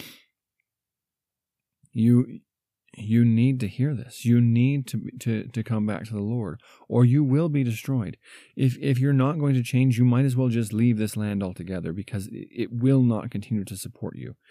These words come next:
The Lord will not suffer a wicked people to live here on this, on this promised land."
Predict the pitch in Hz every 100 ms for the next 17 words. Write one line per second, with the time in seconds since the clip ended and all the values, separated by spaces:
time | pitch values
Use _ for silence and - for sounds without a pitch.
0 | - - _ 110 107 117 127 104 110 120
1 | 110 101 - 113 101 - - 101 110 -
2 | - 107 82 82 90 110 - 78 - -
3 | _ _ _ - 95 90 85 - 92 90
4 | 82 - 95 82 - 95 107 67 117